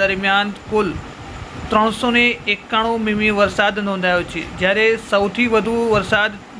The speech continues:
નસવાડી તાલુકામાં નોંધાયો છે, એકસો ને એકાવન મીમી વરસાદ, અને સૌથી ઓછો વરસાદ કવાંટ તાલુકામાં નોંધાયો છે,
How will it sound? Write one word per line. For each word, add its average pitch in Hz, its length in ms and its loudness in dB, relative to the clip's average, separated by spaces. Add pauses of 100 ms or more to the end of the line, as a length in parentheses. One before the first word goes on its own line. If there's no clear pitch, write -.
નસવાડી 214 440 0
તાલુકામાં 208 440 0
નોંધાયો 202 360 2
છે, 214 200 -2
એકસો - 440 -6
ને 208 100 2
એકાવન 208 420 0
મીમી 208 240 -2
વરસાદ, 202 420 2 (100)
અને 202 200 -6
સૌથી 190 400 -4
ઓછો 196 320 -2
વરસાદ 202 420 2 (520)
કવાંટ 214 400 2
તાલુકામાં 208 600 -2
નોંધાયો 202 360 2
છે, 214 100 -2